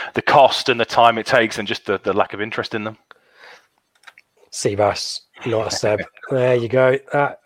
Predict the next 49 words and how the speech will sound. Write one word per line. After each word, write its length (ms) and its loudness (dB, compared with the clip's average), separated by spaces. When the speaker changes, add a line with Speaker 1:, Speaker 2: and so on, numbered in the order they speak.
Speaker 2:
sorts 300 0
out. 220 4
Yeah, 180 10
I 60 6
mean, 200 4
you 140 -2
can't 240 6
see 120 4
it. 80 2
It's, 140 -12
I 40 2
need 120 2
to 100 -4
sort 160 0
my 80 6
lighting 400 4
out 160 -6
'cause 120 -12
it, 140 -2
we 80 0
start 280 4
in 60 -4
the 60 -8
daylight 520 2
now, 300 2
and 120 -6
Speaker 1:
Yeah, 80 0
Speaker 2:
it's 140 0
Speaker 1:
it 100 -6
gets 200 -12
dark, 300 4
doesn't 200 0
it? 20 -4
Speaker 2:
depressing. 80 -8
It's 100 -12
getting 200 -4
dark 300 -4
now. 260 -8
Um, 240 2
it 40 -14
gets 160 -2
darker 280 2
and 60 0
darker. 260 2
You 60 -8
can't 180 0
see 160 0
that 80 -6
there's 260 -2